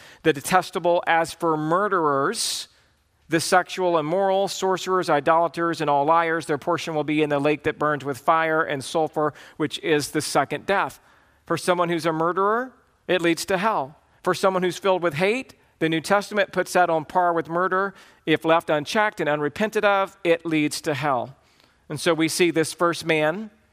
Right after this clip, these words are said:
Cain, is marked by hate. He couldn't get what he wanted. He wasn't applauded for doing things his way.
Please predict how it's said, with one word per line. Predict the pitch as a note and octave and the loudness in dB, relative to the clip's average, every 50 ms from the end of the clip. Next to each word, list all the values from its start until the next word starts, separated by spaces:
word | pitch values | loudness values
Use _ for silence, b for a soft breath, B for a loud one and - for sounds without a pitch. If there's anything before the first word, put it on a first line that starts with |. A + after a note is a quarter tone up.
| _ _ _ _ _ _ _ _ _ _ | _ _ _ _ _ _ _ _ _ _
Cain, | - - G3+ F#3 E3+ D#3 D3 D3+ F#3 A3 G#3 - b b b b b b b | -4 -2 0 0 0 -2 -4 -4 -6 -8 -12 -14 b b b b b b b
is | F3+ F3+ - D3+ | 0 0 2 2
marked | E3+ E3+ E3 E3 D#3+ - - | 2 2 2 2 0 2 2
by | F3+ E3+ E3+ E3+ | 2 2 4 0
hate. | C#3 - F#3+ G3+ F#3 D3 - - - - - _ _ b b b b b b b b b b b | -2 -2 -2 -2 -2 -2 -4 -8 -12 -14 -16 _ _ b b b b b b b b b b b
He | - - F#3 | -4 -4 -4
couldn't | - - - A3 G3+ G3 G3 D#3+ | -2 2 2 2 2 2 0 2
get | F#3 G3+ - D#3+ | 2 2 2 2
what | F#3+ F#3 F3+ | 2 2 2
he | F#3 | 2
wanted. | F3+ E3+ F#3 F#3 F#3+ G3+ G#3+ G#3+ F#3+ F3+ b b b b b b b b b b _ _ _ _ _ _ | 2 2 2 2 2 2 0 -2 -4 -10 b b b b b b b b b b _ _ _ _ _ _
He | _ - F#3 E3+ | _ -2 -2 2
wasn't | D#3 F3+ F#3 F3+ F#3+ G3 - - _ _ _ - | 4 4 4 4 2 -2 -4 -4 _ _ _ 0
applauded | - D#3+ - - G3+ F#3+ F#3+ G3 G3+ G#3 F#3+ | 0 0 2 2 4 6 6 6 4 0 0
for | - F#3+ | 0 0
doing | F3 F3+ F#3+ F#3+ F#3 - | 2 2 2 0 0 0
things | G3 G3 F#3+ F3+ - | 0 0 0 0 2
his | - G3+ G3 - - | 2 2 2 2 2
way. | F#3 G3+ F#3 F#3 F#3+ G3+ G#3+ G#3+ | 2 4 4 4 2 0 -4 -8